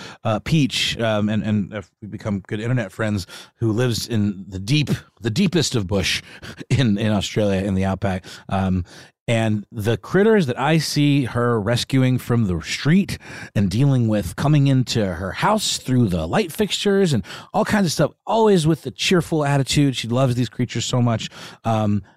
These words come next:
some of the things that I've seen her photograph really defy imagination.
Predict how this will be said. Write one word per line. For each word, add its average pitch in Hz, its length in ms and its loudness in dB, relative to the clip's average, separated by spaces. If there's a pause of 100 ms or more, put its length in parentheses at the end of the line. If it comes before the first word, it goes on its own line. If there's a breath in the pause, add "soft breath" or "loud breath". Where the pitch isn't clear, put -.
(120)
some 226 220 0
of 262 60 2
the 233 60 4
things 151 220 4
that 123 80 0
I've 113 160 -2
seen 131 220 0
her 110 120 0
photograph 98 640 0 (400)
really 226 320 4
defy 120 600 2
imagination. 87 840 -2